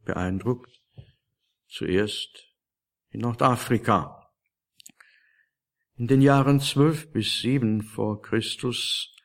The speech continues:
Legat Galatiens im Ze-, im Zentrum der heutigen Türkei,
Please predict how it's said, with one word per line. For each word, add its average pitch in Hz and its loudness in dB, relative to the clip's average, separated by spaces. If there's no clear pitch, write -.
Legat 107 0
Galatiens 101 -4
im 98 -16
Ze-, - -6
im 107 -2
Zentrum 110 0
der 92 0
heutigen 101 -4
Türkei, 110 -2